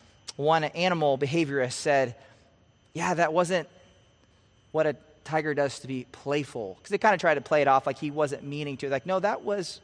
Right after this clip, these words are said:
to kill, to drag him off." I think, well, but they'd done so many shows together where they could seemingly tame that,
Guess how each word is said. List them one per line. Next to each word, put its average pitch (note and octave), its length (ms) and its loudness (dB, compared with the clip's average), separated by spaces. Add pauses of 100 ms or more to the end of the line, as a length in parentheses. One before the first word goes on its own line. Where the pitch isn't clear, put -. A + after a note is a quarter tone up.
(140)
to - 80 -18
kill, C#3 420 2 (580)
to - 100 -10
drag D#3 300 4
him D#3 200 -4
off." B2+ 460 -2 (2500)
I C#3+ 40 -14
think, D3+ 160 -10
well, D#3 280 -8
but F#3+ 140 -2 (480)
they'd D#3+ 160 0
done G3+ 200 6
so G#3 240 6
many G3 200 2
shows G3+ 300 4
together E3+ 340 4
where E3+ 240 8
they F3 120 4
could D#3 220 -2
seemingly G3+ 480 0
tame G#3+ 400 4
that, G3 220 6